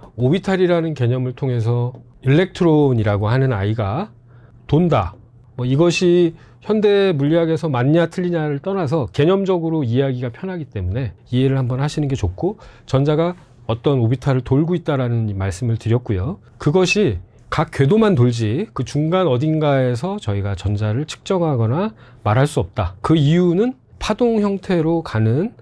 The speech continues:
그런 에너지가 상쇄 간섭을 일으킨 지역이 이 지역이고, 보강 간섭을 일으키거나 정배수로,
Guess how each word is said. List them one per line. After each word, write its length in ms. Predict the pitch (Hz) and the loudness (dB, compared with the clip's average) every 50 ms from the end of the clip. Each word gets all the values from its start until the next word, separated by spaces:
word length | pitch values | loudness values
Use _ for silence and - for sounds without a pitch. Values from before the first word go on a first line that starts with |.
| - - | -8 -2
그런 240 | - 131 147 143 117 | 0 2 2 4 4
에너지가 600 | 110 120 135 135 120 117 107 139 156 143 92 87 - - - - _ _ - - - | 4 4 4 4 2 2 0 0 0 0 0 -2 -6 -10 -18 -20 _ _ -20 -20 -20
상쇄 420 | - - - 226 247 226 233 233 | -10 -4 0 0 2 2 2 2
간섭을 460 | 214 214 202 196 185 196 185 175 180 135 | 2 2 0 0 0 0 0 0 0 0
일으킨 460 | 127 147 143 - - 170 165 160 143 | 0 0 -2 -2 -2 -2 0 -2 -2
지역이 440 | - - 131 135 135 131 151 143 117 | -2 -2 0 0 0 0 -2 -2 -2
이 120 | 123 131 | -2 -2
지역이고, 680 | 135 160 160 143 117 107 95 - 101 107 170 214 - - | 0 0 0 2 0 -2 -4 -6 -6 -6 -6 -8 -10 -8
보강 280 | - 143 147 190 196 190 | -4 -2 0 0 0 0
간섭을 460 | 180 175 170 147 175 165 156 147 139 | 2 0 0 0 0 -2 0 0 0
일으키거나 640 | 127 113 117 - - - 120 113 117 151 185 226 - - | 0 -2 -2 -6 -6 -6 -4 -4 -2 -2 -4 -6 -8 -12
정배수로, 840 | _ - - 110 120 123 131 143 135 120 - 123 135 170 214 226 | _ -4 -2 0 0 2 2 2 0 0 -2 -4 -4 -4 -4 -6